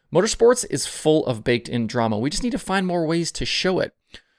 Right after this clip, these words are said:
You'd be suffri-, uh, surprised how far a camera or two and some decent editing would go.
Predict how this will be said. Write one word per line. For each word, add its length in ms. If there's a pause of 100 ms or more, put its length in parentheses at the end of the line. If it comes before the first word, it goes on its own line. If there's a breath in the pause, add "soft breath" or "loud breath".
(160 loud breath)
You'd 100
be 80
suffri-, 500
uh, 180
surprised 480
how 180
far 340
a 80
camera 520
or 180
two 340
and 140
some 180
decent 500
editing 400
would 140
go. 320